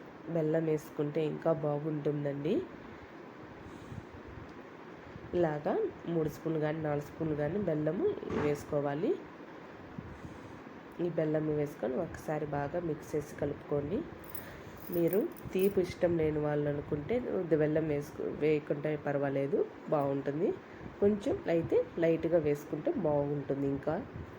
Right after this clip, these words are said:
మరీ ఎక్కువ లేకుండా లైట్గా వేసుకోండి బెల్లము. ఈ విధంగా బెల్లం వేసుకొని ఒకసారి బాగా కలిపుకొని మీరు లాస్ట్లో ఇంకా చూసుకొని ఉప్పు ఏమైనా తక్కువ అనిపిస్తే కొంచెం కల్లుప్పు వేసుకొని మళ్ళీ కలుపుకోండి.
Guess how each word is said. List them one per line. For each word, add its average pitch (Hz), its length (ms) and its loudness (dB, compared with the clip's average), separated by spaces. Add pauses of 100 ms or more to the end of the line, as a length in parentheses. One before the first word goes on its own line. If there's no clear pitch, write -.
(420)
మరీ 170 160 8 (100)
ఎక్కువ 160 200 0 (100)
లేకుండా 170 380 0
లైట్గా 147 320 2 (100)
వేసుకోండి 117 520 -2 (340)
బెల్లము. 143 400 2 (1120)
ఈ - 100 8
విధంగా 156 380 4
బెల్లం 143 300 2
వేసుకొని 208 360 0 (160)
ఒకసారి 147 460 -2
బాగా 139 260 0 (140)
కలిపుకొని 143 680 0 (720)
మీరు 185 220 6
లాస్ట్లో 170 480 2
ఇంకా 175 180 4 (140)
చూసుకొని 170 480 4 (120)
ఉప్పు - 240 0 (100)
ఏమైనా 156 320 2 (100)
తక్కువ 147 340 0
అనిపిస్తే 147 520 -6
కొంచెం 180 320 2
కల్లుప్పు 147 440 -2
వేసుకొని 285 420 0
మళ్ళీ 147 260 0
కలుపుకోండి. 139 720 0